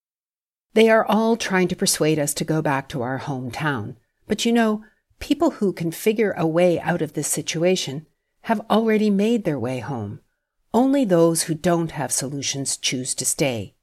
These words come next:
he adds. As reported by Chinese media, many garment factory owners in the area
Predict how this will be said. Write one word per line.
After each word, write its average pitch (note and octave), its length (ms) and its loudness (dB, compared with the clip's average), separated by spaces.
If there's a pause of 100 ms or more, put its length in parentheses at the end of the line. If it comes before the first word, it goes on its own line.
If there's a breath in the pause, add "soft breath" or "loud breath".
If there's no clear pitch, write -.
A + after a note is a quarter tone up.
he - 180 -10
adds. A2+ 500 -10 (1500)
As G#3+ 260 4
reported B3 460 2
by A3 140 2
Chinese F3 680 -2
media, C#3+ 500 -2 (220)
many G#3+ 320 2
garment F3+ 460 -2
factory D3 420 -6
owners C3+ 400 -6
in C#3 80 -6
the C3+ 140 -6
area D3+ 520 -2